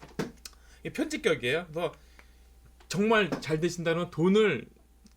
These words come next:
물을 많이 보유할 수 있는 이게 사주가 되겠죠. 그래서 그 힘도 좋기 때문에, 힘이 어떻게 보면 신약, 뿌리는 없다고 신약하지만 그래도 양쪽에 시하고 이제 월에 약간 토가 있기, 이 기운이 있으니까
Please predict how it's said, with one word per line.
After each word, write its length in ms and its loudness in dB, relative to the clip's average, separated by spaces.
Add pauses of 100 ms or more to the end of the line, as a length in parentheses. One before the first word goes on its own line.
(380)
물을 520 2
많이 320 -4
보유할 420 2
수 120 -12
있는 400 -6
이게 220 -10
사주가 420 -2
되겠죠. 600 -10
그래서 360 -2 (300)
그 80 -8
힘도 300 -2
좋기 240 -12
때문에, 480 -2
힘이 500 -4 (420)
어떻게 280 -4
보면 600 0 (380)
신약, 600 -2
뿌리는 260 2
없다고 380 0
신약하지만 440 -4
그래도 300 -2
양쪽에 520 0
시하고 500 0
이제 160 -2
월에 500 2 (140)
약간 320 -6
토가 260 0
있기, 220 -10
이 180 -14
기운이 260 -2
있으니까 640 -2